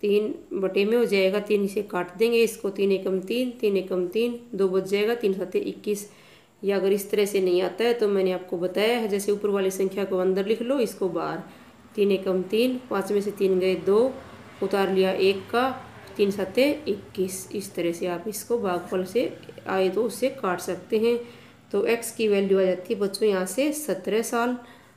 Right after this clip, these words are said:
सत्रह वर्ष आ जाएगी। तो एक्स की value किसकी आ-,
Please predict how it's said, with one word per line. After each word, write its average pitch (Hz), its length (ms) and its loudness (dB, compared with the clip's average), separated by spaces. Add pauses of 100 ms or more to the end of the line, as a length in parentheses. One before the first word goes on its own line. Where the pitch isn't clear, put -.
(200)
सत्रह 202 380 -2
वर्ष 220 260 0
आ 214 80 2
जाएगी। 208 440 2
तो 208 200 2
एक्स 240 300 0
की 233 140 -2
value 208 360 2 (120)
किसकी 233 380 -6
आ-, - 280 -6